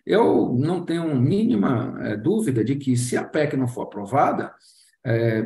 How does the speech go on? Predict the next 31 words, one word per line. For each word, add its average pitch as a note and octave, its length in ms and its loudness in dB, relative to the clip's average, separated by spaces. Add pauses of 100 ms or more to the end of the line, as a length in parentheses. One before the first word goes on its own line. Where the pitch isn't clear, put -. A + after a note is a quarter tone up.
(100)
você E3 300 0
pode G3 580 2 (460)
editar F3 480 2
uma C4+ 140 0
medida D#3 260 2
provisória, B2+ 560 -2 (240)
o - 160 -18
presidente C#3 500 0
Lula, B2+ 340 0
a - 160 -10
partir D#3 200 -6
do D3+ 120 -4
dia D#3 140 0
primeiro, G#3+ 640 0 (480)
pode A#3 220 4
editar G#3+ 260 0
uma C4+ 140 2
medida F3 280 2
provisória C3 720 -2 (220)
e D4 80 4
abrir - 300 4
o - 20 8
espaço - 800 0 (160)
orçamentário C#3+ 720 0
para D#4+ 180 -4
fazer G#3+ 540 0
todos A3+ 460 6
esses F3 420 -2
gastos C3 600 -2 (220)
de D3+ 240 2
custeio. D3+ 680 2